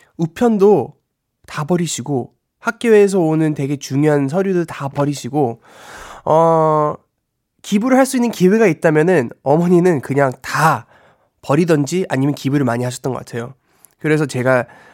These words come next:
그 어렸을 때 기억에 남는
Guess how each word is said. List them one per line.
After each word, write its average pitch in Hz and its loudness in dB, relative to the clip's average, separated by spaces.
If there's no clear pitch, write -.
그 123 -4
어렸을 175 -4
때 165 -2
기억에 196 0
남는 139 -2